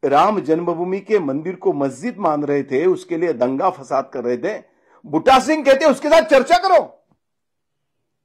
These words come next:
न्यास ने कहा, "यह नहीं हो सकता।" और बाबरी मस्जिद कुर्ती समिति ने ऐलान कर दिया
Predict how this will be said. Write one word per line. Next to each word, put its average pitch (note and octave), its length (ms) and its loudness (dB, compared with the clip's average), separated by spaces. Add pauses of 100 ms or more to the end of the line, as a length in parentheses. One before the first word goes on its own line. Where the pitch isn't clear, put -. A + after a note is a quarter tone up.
(540)
न्यास D#3 280 -6
ने C#3 80 -10
कहा, D#3+ 160 -6
"यह D3 180 -4
नहीं B2 160 -6
हो A#2 80 -8
सकता।" - 600 -20 (1400)
और C3+ 140 0
बाबरी D#3 400 4
मस्जिद E3 380 -4
कुर्ती F#3 640 -10
समिति C#3+ 440 -8
ने F3+ 260 -4 (260)
ऐलान D3 380 2
कर C3+ 180 -2
दिया E3+ 260 4